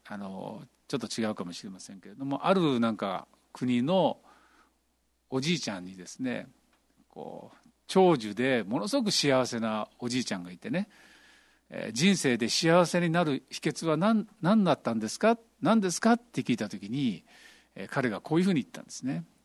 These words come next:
「ハッピーワイフ、ハッピーライフ。」言ってることわかりますか？「奥さんが幸せだったら、僕の人生は幸せだった」って言ったんです。で、これは男性だったらね、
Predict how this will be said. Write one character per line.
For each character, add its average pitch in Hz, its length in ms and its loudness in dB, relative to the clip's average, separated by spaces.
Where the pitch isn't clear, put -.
「ハ 151 180 0
ッ 147 40 0
ピ 196 400 2
ー - 100 -2
ワ 156 120 8
イ 131 80 4
フ、 - 340 -8
ハ - 160 -4
ッ - 40 -18
ピ 156 200 -2
ー 127 60 -2
ラ 117 120 0
イ 92 60 -6
フ。」 - 200 -14
言 113 80 -12
っ - 20 -16
て 131 60 0
る 113 40 0
こ 110 100 -2
と 101 60 -6
わ - 40 -10
か 95 80 -6
り 87 60 -12
ま 82 100 -10
す - 60 -10
か？ 165 240 2
「奥 240 240 2
さ 180 240 2
ん 131 140 -2
が 104 140 -6
幸 139 420 -2
せ - 120 -4
だ 139 120 -4
っ 113 140 -10
た 117 120 -10
ら、 147 280 -2
僕 202 220 0
の 147 120 2
人 120 200 -2
生 104 220 -8
は 151 160 -2
幸 147 360 -4
せ 190 120 -2
だ 180 120 0
っ 175 100 -8
た」 226 120 0
っ 220 40 0
て 151 100 -2
言 120 40 -2
っ - 40 -20
た 113 120 -10
ん 107 60 -12
で - 100 -16
す。 - 200 -14
で、 214 80 4
こ 254 80 8
れ 262 60 10
は 214 80 12
男 226 260 10
性 285 140 6
だ 214 100 10
っ - 80 2
た 135 100 0
ら 117 100 0
ね、 117 200 0